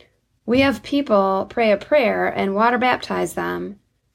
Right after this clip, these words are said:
but are we teaching them to obey everything he commanded, like it says in this verse?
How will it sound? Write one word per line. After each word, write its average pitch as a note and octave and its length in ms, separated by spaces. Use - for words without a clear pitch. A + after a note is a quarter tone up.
but A3+ 240
are A3+ 200
we C#4 200
teaching C4 500
them G3 240
to G#3+ 160
obey G3+ 560
everything G#3 640
he G3 180
commanded, F#3+ 680
like F3+ 260
it F#3 120
says G3+ 320
in F#3+ 120
this F3+ 200
verse? - 580